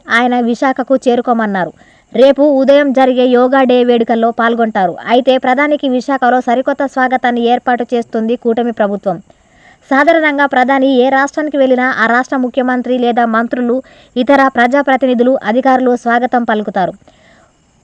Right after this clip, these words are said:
ప్రోటోకాల్ ప్రకారం ప్రధానికి స్వాగతం ఏర్పాట్లు చేస్తుంటారు అధికారులు. కానీ ఇవాళ ప్రధాని మోదీ ఆంధ్రప్రదేశ్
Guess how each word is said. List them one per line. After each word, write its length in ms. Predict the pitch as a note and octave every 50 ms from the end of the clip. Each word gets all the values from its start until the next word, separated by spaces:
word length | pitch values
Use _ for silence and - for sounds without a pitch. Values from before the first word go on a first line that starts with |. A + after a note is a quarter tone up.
| _ -
ప్రోటోకాల్ 540 | - - G#3 - F4 F4 E4+ - D#4 D4 D4
ప్రకారం 440 | - C#4 C4+ - C#4 C4 C4 C4+ C#4
ప్రధానికి 540 | - B3+ B3 A#3+ C#4 C#4+ C#4 C#4 - C#4 B3+
స్వాగతం 500 | - C4+ B3+ C4 B3+ B3+ - B3+ B3+ B3
ఏర్పాట్లు 400 | B3 B3 - C4 B3+ - B3+ A#3
చేస్తుంటారు 640 | - A#3+ A#3+ - - B3+ A3+ A3+ A3+ G3+ F#3 F3 E3 - _ - _ _ _
అధికారులు. 500 | G#3 A#3 B3+ C4+ - C#4+ C#4 C4+ C4+ C4+ C#4+ C4+ G3 - -
కానీ 280 | B3+ A#3 B3+ C4 C4 C#4+ D4 - A3
ఇవాళ 340 | C4 C4 C4+ C#4 C#4 C4+ C4
ప్రధాని 400 | - B3+ A#3+ A#3+ C4+ C#4+ D4 C#4+
మోదీ 320 | C4 C4 B3+ A#3 A#3+ C4+
ఆంధ్రప్రదేశ్ 600 | B3 G#3+ A3 B3+ C4+ C#4 C#4+ C4+ B3+ B3+ C4